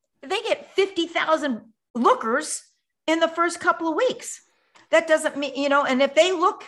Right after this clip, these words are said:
at the online, if they look in, and, and there's ways you can see these things. If they're, if people are looking and choosing not to go through, it's because of the price.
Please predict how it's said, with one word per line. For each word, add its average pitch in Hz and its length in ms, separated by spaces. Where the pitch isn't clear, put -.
at 285 140
the 277 140
online, 285 560
if 196 100
they 269 140
look 302 300
in, 208 120
and, 196 220
and 233 120
there's 349 240
ways 262 340
you 202 120
can 175 180
see 302 240
these 139 320
things. 120 480
If 240 160
they're, 311 200
if - 100
people 381 240
are 247 120
looking 269 360
and 196 140
choosing 190 640
not 214 200
to 185 460
go 170 200
through, 180 600
it's - 140
because 180 300
of 151 80
the 143 60
price. - 460